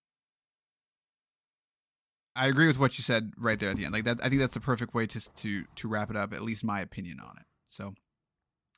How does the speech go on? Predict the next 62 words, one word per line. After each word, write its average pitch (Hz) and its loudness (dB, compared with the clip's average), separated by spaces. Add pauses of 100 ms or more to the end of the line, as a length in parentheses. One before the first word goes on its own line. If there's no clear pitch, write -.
(380)
maybe 151 -4
that's 127 -2
why 143 6
we 143 6
have 143 2
this 143 -6
podcast. 127 0
All 143 8
right, 139 8
that's 190 6
gonna 190 4
do 165 6
it - 2
for 151 0
this 135 -2
episode. 135 -2 (600)
You 170 -6
can 190 0
email 165 6
us, 160 4 (140)
G 170 2
pop 151 6
fans 135 4
at 127 4
gmail 127 4
dot 123 6
com. 123 4
You 123 -6
can 127 -4
shoot 139 0
us 127 -2
a 120 -2
voicemail 123 0
or 113 0
text 120 -2
message, 123 -6
five 143 4
seven 120 -4
four, 117 -8
six - -8
five 120 0
one, 151 -2
nine 165 2
two 139 2
five 117 2
six. - -4
When 139 -2
it - -10
comes 233 2
to 202 2
the 147 2
future 160 -4 (480)
and 120 -2
what 123 -2
games 123 2
we're 120 0
gonna 123 0
be 113 -2
playing 127 0
or 113 2
have 110 -2
played, 175 -2